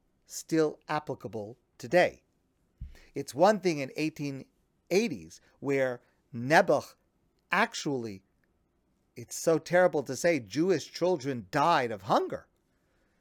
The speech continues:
That was literally life and death. But two thousand twenty-one, with the G D P that Israel has, to say that there's,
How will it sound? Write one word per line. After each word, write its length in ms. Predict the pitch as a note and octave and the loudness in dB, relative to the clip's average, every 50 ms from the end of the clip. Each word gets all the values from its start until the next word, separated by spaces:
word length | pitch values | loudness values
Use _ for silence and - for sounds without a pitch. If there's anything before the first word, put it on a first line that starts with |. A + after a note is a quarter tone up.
| _ _ _ _ _ | _ _ _ _ _
That 220 | _ D#3+ F3 G3+ - | _ 0 2 2 2
was 200 | E3+ D3 A#2 G#2 | -2 -2 -2 -6
literally 600 | A#2+ B2 C#3 F#3+ C#4 D4 B3+ G3+ F3+ D#3 C3 A#2 | -8 -2 2 4 4 4 4 4 2 2 0 -2
life 380 | A#2+ C3 D#3 F#3 F#3+ F#3 - | -2 -2 -2 -2 -2 -4 -4
and 180 | C3+ A#2 A2+ G2+ | -8 -8 -6 -2
death. 260 | - A#3+ F4 D#3+ - - _ _ _ _ _ _ _ _ _ _ _ _ _ _ _ _ _ _ _ _ _ | -2 0 0 -2 -6 -10 _ _ _ _ _ _ _ _ _ _ _ _ _ _ _ _ _ _ _ _ _
But 140 | - G#2 - _ _ _ _ _ _ _ _ _ _ | -16 -16 -16 _ _ _ _ _ _ _ _ _ _
two 140 | - D3+ D#3+ | -8 -8 -4
thousand 440 | - D#3 D#3 D#3 C#3+ D3+ C#3+ C3 - | -2 0 0 0 0 -4 -8 -12 -10
twenty-one, 600 | - C3 A#2 A2+ G#2 G2 A#2 D3 A#3+ D#4+ D#4+ D#4+ - _ _ _ _ _ _ _ _ _ _ _ _ _ _ _ _ _ | -10 -10 -10 -10 -8 -6 -4 -2 -2 -4 -6 -10 -16 _ _ _ _ _ _ _ _ _ _ _ _ _ _ _ _ _
with 340 | B2 C#3 B2+ - - _ _ _ _ _ _ _ _ _ | -6 -6 -6 -6 -10 _ _ _ _ _ _ _ _ _
the 100 | _ A2 | _ -16
G 240 | G2 F#2 G#2+ D3 E3+ | -14 -8 -4 -4 -2
D 200 | E3+ F3+ E3+ D#3+ | -2 -2 -4 -4
P 260 | C3 - D3+ E3 F3+ | -4 -4 -4 -4 -4
that 180 | E3 C3+ A#2+ - | -4 -6 -8 -8
Israel 440 | - C#3+ E3 D#3 D3+ D#3 D3+ C3 A2+ | -6 -6 -6 -4 -2 -2 -2 -2 -2
has, 640 | G#2 A#2 B2 D3+ G3 A3+ C4+ D4+ D4+ - - - _ _ _ _ _ _ _ _ _ _ _ _ _ _ | -4 -6 -4 -4 -4 -4 -6 -8 -10 -12 -18 -20 _ _ _ _ _ _ _ _ _ _ _ _ _ _
to 100 | - A#2 | -12 -10
say 500 | - - - - D#3+ D#3+ E3+ F#3 G#3 G#3 | -10 -10 -6 -2 0 2 2 2 2 0
that 200 | D#3 D3 B2+ - | -2 -4 -6 -4
there's, 340 | - C#3 C#3 C#3 C3+ A#2 | -2 -2 0 0 -2 -4